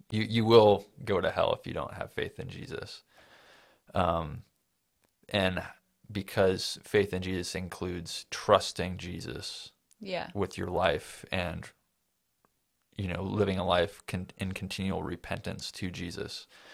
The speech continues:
Speaker 1: Now that I do not believe homosexual-, sexuality is a sin, I see a large portion of my community thinking, "This guy's faith is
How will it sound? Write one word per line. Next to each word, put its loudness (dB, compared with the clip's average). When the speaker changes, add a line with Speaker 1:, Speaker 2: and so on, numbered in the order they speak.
Speaker 1:
Now 6
that 8
I 2
do -2
not 2
believe -2
homosexual-, -6
sexuality -2
is -6
a -10
sin, -6
I 6
see -2
a 2
large 6
portion 0
of -6
my -2
community -8
thinking, -8
"This -8
guy's -2
faith -4
is -12